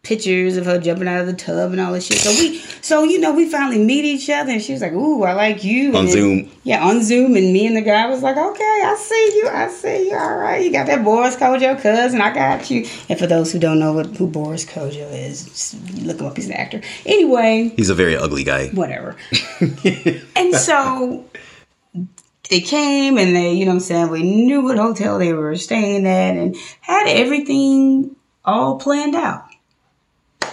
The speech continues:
Speaker 1: And then all of a sudden, was it, like, the day before? I mean, or, no, no, no, the night.
Speaker 2: Yeah, yeah, I think it was
Speaker 1: Yeah.
Speaker 2: the day before.
Speaker 1: Yeah, the day before, yeah. The day before, we're, we're all supposed to link up and meet.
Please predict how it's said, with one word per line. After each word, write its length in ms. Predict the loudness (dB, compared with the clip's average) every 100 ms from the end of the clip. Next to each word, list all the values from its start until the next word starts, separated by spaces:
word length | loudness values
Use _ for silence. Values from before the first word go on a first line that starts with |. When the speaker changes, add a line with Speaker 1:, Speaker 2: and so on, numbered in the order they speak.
| -16 -20 _ -4
Speaker 1:
And 100 | 2
then 140 | 4
all 220 | 4 4 2
of 60 |
a 60 | 0
sudden, 580 | 0 0 0 -2 -12 -16 _ _ _ _ -2
was 140 | 2
it, 20 |
like, 160 | 2 2
the 100 | 0
day 260 | 2 2 2
before? 640 | 0 0 0 0 0 0
I 60 | 2
mean, 220 | 4 4
or, 160 | 2
no, 180 | 0 2
no, 80 | 4
no, 240 | 2 2 0
the 80 | 2
night. 400 | 2 0 -4 -10 -14 -10 -2
Speaker 2:
Yeah, 260 | 0 2
yeah, 160 | 2 2
I 40 |
think 120 | 4
it 20 | 2
was 80 |
Speaker 1:
Yeah. 60 | 2
Speaker 2:
the 80 | 0
day 40 |
before. 340 | -2 -2 0 0
Speaker 1:
Yeah, 260 | 0 -2 -4 -18 -20 -20 -6
the 100 | -2
day 160 | 0 0
before, 480 | 0 0 2 2 -2 -6
yeah. 180 | -8 -8 -12 -20 -8
The 80 | -2
day 240 | 2 2
before, 640 | 0 -2 0 4 4 4 2
we're, 480 | 0 0 0 -2
we're 220 | -2 -4 -4
all 260 | -2 -2
supposed 480 | -2 -4 -2 -2 -2
to 220 | 0 0
link 240 | 2 0 0
up 180 | -4
and 160 | 0 0
meet. 380 | 2 0 -2